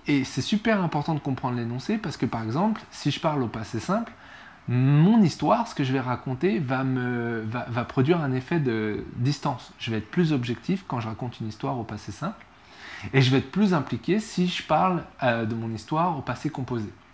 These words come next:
Il va même plus loin, Ben, euh, Benvenite, il dit que on pourrait utiliser la même chose pour le je, le tu, toutes ces, tous ces éléments-là qui, eux aussi, si on les place pas à l'intérieur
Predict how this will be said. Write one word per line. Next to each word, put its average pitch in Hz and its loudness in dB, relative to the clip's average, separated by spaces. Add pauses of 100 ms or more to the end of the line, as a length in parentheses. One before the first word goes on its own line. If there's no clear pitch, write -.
(600)
Il 135 6
va 147 4
même 208 6
plus 175 2
loin, 151 2
Ben, 131 0
euh, 110 -6 (800)
Benvenite, 131 2 (400)
il 139 6
dit 214 4
que 120 2 (260)
on 127 -6
pourrait 131 -2
utiliser 131 0
la 131 -4
même 120 -4
chose 151 -4
pour 117 -2
le 117 4
je, 113 2
le 143 2
tu, 202 0 (400)
toutes 151 0
ces, 117 2
tous 143 -4
ces 123 0
éléments-là 120 -2
qui, 139 -2
eux 226 2
aussi, 196 0
si - -4
on 131 0
les 120 0
place 208 -2
pas 175 2
à 156 -4
l'intérieur 131 0